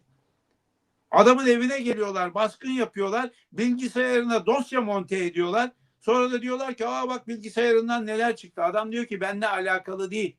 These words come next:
Bakın araştırın dijital olarak, dijital yöntemlerle, bilimsel yöntemlerle,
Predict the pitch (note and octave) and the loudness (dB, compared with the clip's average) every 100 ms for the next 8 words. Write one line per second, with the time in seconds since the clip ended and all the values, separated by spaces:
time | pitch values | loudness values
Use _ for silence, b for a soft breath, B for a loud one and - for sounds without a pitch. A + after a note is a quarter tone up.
0 | _ _ _ _ _ E3+ A3 G#3 E3+ F3+ | _ _ _ _ _ 0 2 4 4 2
1 | F3+ A3+ A#3 G#3 E3 C#3 G#3 G#3+ G3+ F3 | -2 -4 -2 -4 -6 -4 0 2 2 0
2 | D#3 C#3+ C3+ C3+ C3+ G3+ G3+ F#3 E3+ D3+ | -2 -4 -10 -12 -8 -2 0 0 -2 -2
3 | E3+ E3 F#3 E3+ C3+ D3 D#3 F3 F#3+ F3+ | -4 -2 -4 -4 -4 -6 -6 -2 2 2
4 | E3 E3 E3+ E3+ D#3+ E3+ G#3 | 0 -2 -6 0 0 0 -4